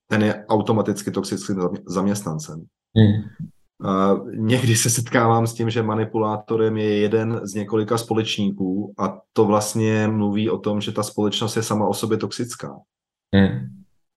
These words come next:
Speaker 1: Samozřejmě, že s ním většinou nepracuju, protože on to nechce a pracuju s tím druhým. A teďka, když se k tomu dostaneme, tak to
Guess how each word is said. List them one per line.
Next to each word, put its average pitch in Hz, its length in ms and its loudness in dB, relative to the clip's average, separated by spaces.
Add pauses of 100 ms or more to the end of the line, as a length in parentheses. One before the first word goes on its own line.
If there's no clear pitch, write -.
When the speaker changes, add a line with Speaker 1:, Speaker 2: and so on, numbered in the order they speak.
Speaker 1:
Samozřejmě, 117 680 4
že 110 180 0
s - 140 -6
ním 117 260 2
většinou 127 360 0
nepracuju, 107 560 0
protože 98 340 -2
on 104 100 -2
to 113 100 2
nechce 101 540 -6 (360)
a 92 80 -2
pracuju 101 360 2
s 113 100 -2
tím 120 140 0
druhým. 95 460 0
A - 60 -8
teďka, 92 240 -4
když 104 120 2
se 113 120 -2
k - 60 -12
tomu 107 180 0
dostaneme, 101 640 0
tak - 280 -4
to 104 420 0